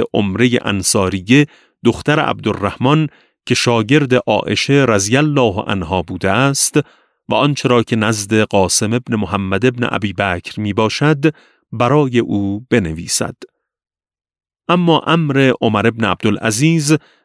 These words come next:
در انتهای سده اول بوده است. عمر ابن عبدالعزیز در سنه نود و نه هجری به امارت رسید و در سنه صد و یک هجری وفات نمود، با سمی که به واسطه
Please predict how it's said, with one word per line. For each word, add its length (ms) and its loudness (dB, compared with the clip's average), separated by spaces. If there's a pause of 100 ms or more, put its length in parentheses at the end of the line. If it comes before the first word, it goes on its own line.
(100)
در 260 0
انتهای 800 2
سده 600 0
اول 580 -2
بوده 280 -6
است. 420 -6 (1700)
عمر 260 2
ابن 200 0
عبدالعزیز 920 0
در 140 0
سنه 540 2
نود 340 0
و 60 0
نه 260 2
هجری 480 0 (320)
به 140 2
امارت 560 0
رسید 500 2 (360)
و 100 2
در 180 2
سنه 460 2
صد 300 0
و 60 4
یک 280 0
هجری 500 -2 (300)
وفات 600 -2
نمود، 420 -6 (440)
با 100 2
سمی 460 0
که 260 2
به 120 0
واسطه 640 0